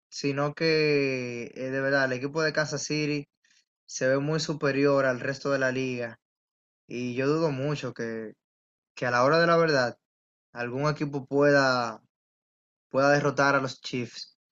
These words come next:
En fin, hay más cosas que comentar. Miami tiene problemas serios en la defensa, serios.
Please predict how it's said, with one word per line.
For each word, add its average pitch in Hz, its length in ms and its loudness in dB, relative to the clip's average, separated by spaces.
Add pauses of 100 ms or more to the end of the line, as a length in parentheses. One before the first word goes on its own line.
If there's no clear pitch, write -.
(440)
En 214 240 2
fin, 127 400 0 (480)
hay 190 200 4
más 208 340 2
cosas 180 400 -2
que 156 140 0
comentar. 123 560 -4
Miami 170 600 4
tiene 170 240 0
problemas 156 520 0
serios 165 460 0
en 139 80 -2
la 139 80 0
defensa, 123 680 -6 (380)
serios. - 1000 2